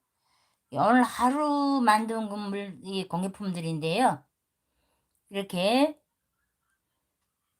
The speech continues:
여러 가지 색깔로 하면서 이제 여유롭게 이제 이런 장식을, 예, 곁들여서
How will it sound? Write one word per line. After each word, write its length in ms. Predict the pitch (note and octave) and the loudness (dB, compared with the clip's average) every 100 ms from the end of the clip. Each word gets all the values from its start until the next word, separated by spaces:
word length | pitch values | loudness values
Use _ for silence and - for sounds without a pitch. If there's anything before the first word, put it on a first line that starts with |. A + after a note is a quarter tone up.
| _ _ | _ _
여러 200 | E3+ F#3+ | -6 -2
가지 320 | G3+ F#3+ F3 | 0 0 -2
색깔로 1160 | E3 A#3 A#3 A#3 A3 G3+ G3 F#3 F3 F3+ A3+ C4 | -8 -8 -2 2 2 0 -4 -4 -2 -2 -2 -2
하면서 840 | B3 E3+ G3 G3+ F#3+ E3 G3+ C#4+ - _ _ _ _ _ _ _ _ | -4 -6 -4 -4 -4 0 0 0 -4 _ _ _ _ _ _ _ _
이제 720 | E3+ D#3 D3 C#3 C3 A#2+ A#2 - _ _ | -14 -8 -4 -4 -4 -8 -12 -20 _ _
여유롭게 640 | E3+ G#3+ A3+ G3+ G3 - | -4 -2 -2 -2 -6 -6
이제 580 | F#3+ E3+ D#3+ F3 A#3+ C#4+ C#4 _ _ _ _ _ _ _ _ _ | -4 -2 -4 -2 0 0 -2 _ _ _ _ _ _ _ _ _
이런 440 | F3 F3 E3+ D#3 D3 | -2 0 2 0 -2
장식을, 880 | D3 A3+ A#3+ G3+ F#3+ A#3+ C#4+ D4 _ _ _ _ _ _ _ _ _ E3 | 4 6 6 2 0 2 2 0 _ _ _ _ _ _ _ _ _ -6
예, 480 | D3+ C3 G#2 - - _ _ _ _ - | -2 -2 -4 -12 -20 _ _ _ _ -6
곁들여서 920 | F#3 - F#3+ F#3 C#3+ C3+ F#3 A#3 | -6 -2 0 0 0 0 2 0